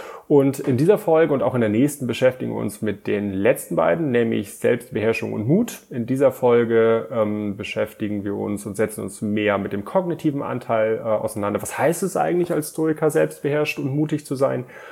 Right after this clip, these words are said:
Und wir setzen uns in der nächsten Folge damit auseinander, na ja, was müssen wir eigentlich tun, um dann, äh, diese Selbstbeherrschung und Mut auch im Alltag wirklich lernen zu können?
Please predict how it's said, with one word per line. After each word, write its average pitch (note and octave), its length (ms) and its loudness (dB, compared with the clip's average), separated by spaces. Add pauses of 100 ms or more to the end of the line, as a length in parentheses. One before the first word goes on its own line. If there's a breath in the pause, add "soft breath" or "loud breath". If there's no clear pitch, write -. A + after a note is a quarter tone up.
(200 loud breath)
Und C3+ 160 0
wir B2+ 80 6
setzen B2+ 320 2
uns A#2+ 240 -2
in B2 100 0
der A2 100 2
nächsten E3 420 2
Folge C#3 340 2
damit B2 240 2
auseinander, A2+ 640 0 (300 loud breath)
na A2 80 2
ja, A2+ 240 4
was G2 100 -8
müssen A2+ 160 -2
wir A#2+ 80 -2
eigentlich G#2 240 -6
tun, A#2 520 -2
um A#2+ 500 2
dann, A2+ 400 0 (120)
äh, G#2+ 240 -2
diese G2+ 220 -4
Selbstbeherrschung G#2+ 760 -2
und G#2 160 -6
Mut G#2 200 -6
auch G#2 140 -4
im G2 100 -8
Alltag G2 420 -6
wirklich G2 600 -8
lernen G#2 380 0
zu - 160 -8
können? F#2 300 -4